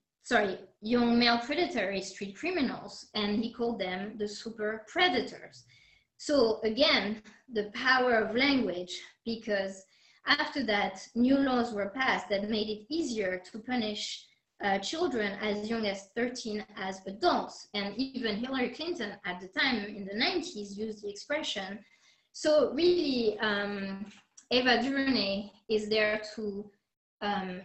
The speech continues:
help history not repeat itself. And even though some might say that, uh, When They See Us is a feel bad show,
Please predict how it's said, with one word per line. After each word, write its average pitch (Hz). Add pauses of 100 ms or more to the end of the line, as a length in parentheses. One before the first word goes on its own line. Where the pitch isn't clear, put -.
(120)
help 220
history 240
not 202 (140)
repeat 220
itself. 190 (380)
And 202 (560)
even 277
though 220 (240)
some 226
might 208
say 196
that, 185 (600)
uh, 185 (640)
When 220
They 214
See 247
Us 208 (360)
is 214
a 202
feel 262
bad 233
show, 180